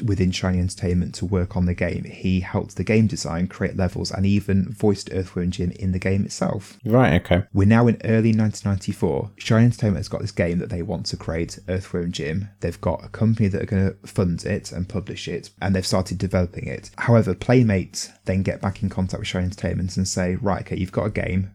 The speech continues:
Speaker 1: but we want a T V show because we want a T V show to promote the toys that we're going to make that are going to promote the game that you're making." So David Perry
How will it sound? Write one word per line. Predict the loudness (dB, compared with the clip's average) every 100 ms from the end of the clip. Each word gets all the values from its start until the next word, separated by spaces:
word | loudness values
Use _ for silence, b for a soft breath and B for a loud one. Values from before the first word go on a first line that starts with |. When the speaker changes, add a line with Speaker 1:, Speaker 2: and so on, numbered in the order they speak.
| _
Speaker 1:
but | -4
we | 2 2
want | 2 0 -2
a |
T | -2 2 2
V | 2 2
show | 0 -4 -2 -6 -8 b b
because | -4 -2 -2
we |
want | -2 -2
a | 0
T | 0
V | 2 0
show | 0 -2 -2 -2 -8
to | -8 -6
promote | 0 2 2 0
the | -12
toys | -4 0 0 0
that | -2
we're | 2 2
going | 4 2
to | 2 0
make | 0 -2
that | -6 -4
are | -2
going | -2 -2
to | -4
promote | -6 -2 -2 -4
the | -6
game | 0 2 0
that | -2
you're | -4 0
making." | 0 0 -6 -8 -6 -4
So | -2
David | 2 8 8 8 4
Perry | 4 4 4 0